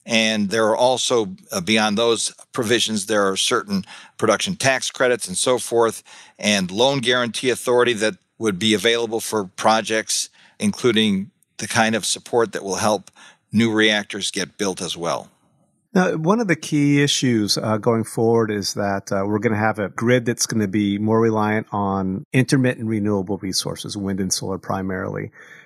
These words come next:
Speaker 2: And one of the needs in the future is going to be to balance that intermittency.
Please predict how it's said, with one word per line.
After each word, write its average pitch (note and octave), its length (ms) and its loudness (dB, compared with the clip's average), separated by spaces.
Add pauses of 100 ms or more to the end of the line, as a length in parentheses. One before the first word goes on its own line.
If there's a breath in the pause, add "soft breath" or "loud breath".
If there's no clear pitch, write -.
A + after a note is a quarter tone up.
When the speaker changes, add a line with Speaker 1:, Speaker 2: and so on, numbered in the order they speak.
(160 loud breath)
Speaker 2:
And A2+ 380 2
one B2+ 160 4
of B2 60 -4
the B2 100 0
needs C#3 380 4
in C3+ 100 4
the A#2+ 60 2
future - 300 -2
is F#2+ 80 -4
going G#2+ 180 2
to G#2 80 0
be G2+ 300 0
to G#2+ 260 -2
balance A2 880 0 (160)
that G#2 320 -4
intermittency. G2+ 1000 -2